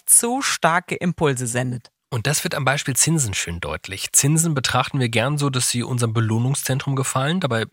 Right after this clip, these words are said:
Speaker 2: müsste das Gehirn eigentlich etwas genauer analysieren und unterscheiden zwischen Nominalzins und Realzins.
Speaker 1: Nominalzins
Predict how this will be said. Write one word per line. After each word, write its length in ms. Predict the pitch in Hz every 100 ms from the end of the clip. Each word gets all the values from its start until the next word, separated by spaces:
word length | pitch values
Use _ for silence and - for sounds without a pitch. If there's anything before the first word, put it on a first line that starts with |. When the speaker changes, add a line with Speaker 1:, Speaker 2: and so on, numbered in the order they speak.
| _ -
Speaker 2:
müsste 320 | 127 143 135
das 120 | 120
Gehirn 220 | 127 117 -
eigentlich 640 | 117 160 196 131 107 131
etwas 240 | 123 - 123
genauer 480 | 123 117 156 196 117
analysieren 580 | 107 107 104 104 120
und 140 | 143 -
unterscheiden 640 | 131 107 - 160 190 104
zwischen 380 | - 110 107 104 _
Nominalzins 1200 | 117 120 127 120 120 117 113 113 127 135 - - -
und 160 | 143
Realzins. 800 | 127 135 143 185 147 - - 123 - - _ _ _
Speaker 1:
Nominalzins 1200 | 165 180 285 190 120 117 117 117 143 151 214